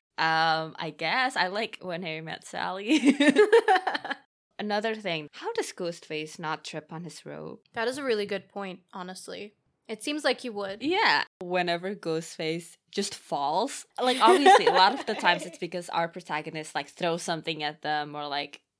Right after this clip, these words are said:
Speaker 1: shoves something at them. But sometimes it's not. Sometimes <laughs> it, like, there's, like,
Speaker 2: Yeah.
Speaker 1: a chair in the way and <laughs> Ghostface just, like, trips over it. And it just brings me so much
Speaker 2: <laughs>
Speaker 1: joy.
Speaker 2: Yeah. I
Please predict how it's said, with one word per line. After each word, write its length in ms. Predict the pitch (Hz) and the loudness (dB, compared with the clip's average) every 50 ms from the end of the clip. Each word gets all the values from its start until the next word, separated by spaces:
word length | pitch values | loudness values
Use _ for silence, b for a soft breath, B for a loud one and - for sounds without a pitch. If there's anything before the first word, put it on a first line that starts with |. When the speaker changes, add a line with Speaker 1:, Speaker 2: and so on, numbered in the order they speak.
| - | -18
Speaker 1:
shoves 340 | 180 165 - 190 170 165 170 - | -14 -6 0 0 2 2 2 2
something 280 | 208 180 170 175 160 | 0 0 0 0 0
at 180 | 160 160 165 - | 0 0 0 -2
them. 160 | 165 160 160 - | -4 -4 0 0
But 160 | 262 269 277 | 0 0 2
sometimes 500 | - - 311 294 392 - 466 494 494 466 - - | 2 2 2 2 2 2 0 0 0 -2 -2 -2
it's 200 | 220 - - - | -2 -2 -2 -4
not. 540 | 202 165 160 165 180 202 269 - - _ | -2 2 6 8 8 8 8 6 2 _
Sometimes 580 | - - - 277 254 254 381 381 403 392 392 403 | -4 0 2 2 4 6 8 10 10 10 10 8
<laughs> 100 | 381 - | 6 6
it, 120 | 330 262 226 | 6 6 8
like, 220 | 233 220 202 - - | 6 4 4 4 0
there's, 180 | - 214 - 269 | 0 0 2 2
like, 120 | 254 202 | 2 2
Speaker 2:
Yeah. 100 | 208 254 - | 0 0 0
Speaker 1:
a 20 | |
chair 280 | - - 202 170 170 185 | 0 2 2 4 4 2
in 160 | 202 196 208 | 2 0 0
the 100 | 220 220 | 0 2
way 260 | 208 202 214 240 262 - | 4 6 8 8 8 6
and 120 | 247 220 | 6 4
<laughs> 0 | |
Ghostface 420 | 233 240 - - - 233 226 - | 2 2 2 2 0 0 0 0
just, 200 | - 311 - - | -2 -4 -2 0
like, 180 | 254 262 277 - | 0 -2 -2 -2
trips 360 | - - 214 190 - - - - | -6 -6 -6 -6 -6 -10 -10 -6
over 200 | - 254 233 247 | -6 -4 -2 0
it. 60 | 247 254 | 0 0
And 100 | 254 - | 2 4
it 340 | 659 571 539 554 554 554 - 605 - - | 4 4 6 4 2 2 -4 -12 -12 -12
just 100 | 320 320 | -12 -8
brings 320 | 381 302 269 262 - - | -6 -6 -6 -6 -6 -4
me 140 | 349 359 330 | -4 -4 -4
so 320 | - - - 294 233 220 220 | -4 -2 0 0 0 0 0
much 300 | 226 226 226 - - - - | -2 -4 -4 -4 -2 -2 0
Speaker 2:
<laughs> 40 | - | 0
Speaker 1:
joy. 500 | 190 170 160 160 165 160 170 185 208 - _ _ | 0 -2 -2 -4 -4 -4 -6 -6 -10 -12 _ _
Speaker 2:
Yeah. 380 | 302 285 269 254 240 240 240 247 254 _ B B B B B B _ - - | -12 -12 -10 -10 -10 -10 -12 -14 -16 _ B B B B B B _ -2 2
I 360 | 262 262 269 285 311 311 311 | 4 4 4 4 0 -2 -4